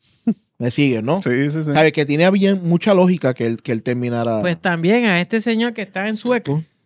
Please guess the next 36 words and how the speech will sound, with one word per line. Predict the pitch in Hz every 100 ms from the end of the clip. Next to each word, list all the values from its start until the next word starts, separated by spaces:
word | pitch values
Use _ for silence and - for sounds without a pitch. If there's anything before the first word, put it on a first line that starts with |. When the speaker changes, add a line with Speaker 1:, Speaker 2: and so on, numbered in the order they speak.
| -
Speaker 1:
Nacho, | 120 - 101
Speaker 3:
le | 104 165 170
Speaker 1:
es | 175
duro. | 110
Speaker 3:
escribió | 175 170 175 196
a | 214
alguien | 233 214 233 233 226
que | - 185 180
este | 175 240
cabrón, | 240 226 190
ya, | 190 220
ya | 233
viene, | 226 262 262 226 190
¿esta | 190 247
es |
tu | 302
casa | 349 320
aquí? | 285 370 - _ _ _ _
Speaker 1:
Ya | - 147
mismo | 226 196
un |
día | 170
ve | 160
un | 147 147
boxer. | 127 147 233 247 160
Speaker 3:
Un | 143
boxer | 156 220 185 170
a |
grabar. | 147 135 160 254
Speaker 1:
Mm. | 214 196 - _ _ _
Speaker 3:
Eh, | 170 170 165 151
Speaker 2:
Muy |
bien, | 143 151
Speaker 3:
fotos, | 202 131
Speaker 2:
era | 127 123
hora. | 175 160